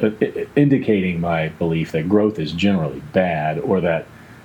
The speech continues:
these models that suggest that growth is cr-, critical, I disagree with. But at one place I can think of where we want to grow, it's personal growth. You wouldn't be watching this podcast if you weren't in some way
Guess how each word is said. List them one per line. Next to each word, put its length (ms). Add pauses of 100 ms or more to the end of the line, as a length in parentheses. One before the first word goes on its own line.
these 180
models 540
that 160
suggest 520
that 280
growth 400
is 220
cr-, 400 (680)
critical, 800 (420)
I 80
disagree 480
with. 320
But 100
at 60
one 220
place 400
I 160
can 160
think 200
of 240 (140)
where 160
we 300
want 340
to 80
grow, 340
it's 120
personal 400
growth. 320
You 80
wouldn't 160
be 80
watching 280
this 120
podcast 520
if 120
you 180
weren't 300
in 120
some 220
way 280